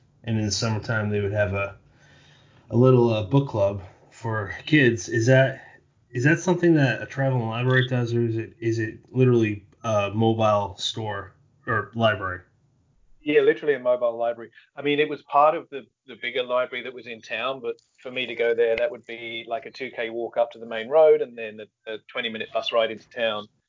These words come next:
Speaker 2: to go to the library. So the travelling library was part of the big main library that would travel around to, to the, uh, outlying areas.
Speaker 1: Oh,
Speaker 2: And
Speaker 1: okay.
Speaker 2: a lot of,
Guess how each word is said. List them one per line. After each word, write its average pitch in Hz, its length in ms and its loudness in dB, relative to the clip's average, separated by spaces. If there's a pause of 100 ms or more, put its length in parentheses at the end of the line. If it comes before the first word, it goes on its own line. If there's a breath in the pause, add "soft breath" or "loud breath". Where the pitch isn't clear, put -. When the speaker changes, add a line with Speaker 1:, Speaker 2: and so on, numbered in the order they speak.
(300 soft breath)
Speaker 2:
to 131 80 -2
go 131 180 6
to 127 100 -2
the 120 80 -4
library. 123 380 4
So 117 140 -8
the 117 80 -8
travelling 135 360 0
library 117 320 -2
was 110 440 -18 (480)
part 117 260 2
of 110 100 -12 (360)
the 127 60 -6
big 123 280 -8
main 127 240 -2
library 117 300 -8
that 131 100 2
would 135 100 -10
travel 123 300 -4
around 120 280 -6
to, 117 100 -18
to - 340 -20
the, 113 300 -2
uh, 113 200 2
outlying 117 440 2
areas. 117 380 0 (960)
Speaker 1:
Oh, 147 80 -8
Speaker 2:
And 143 200 -2
Speaker 1:
okay. 120 240 -10
Speaker 2:
a 135 60 0
lot 156 180 4
of, - 140 -4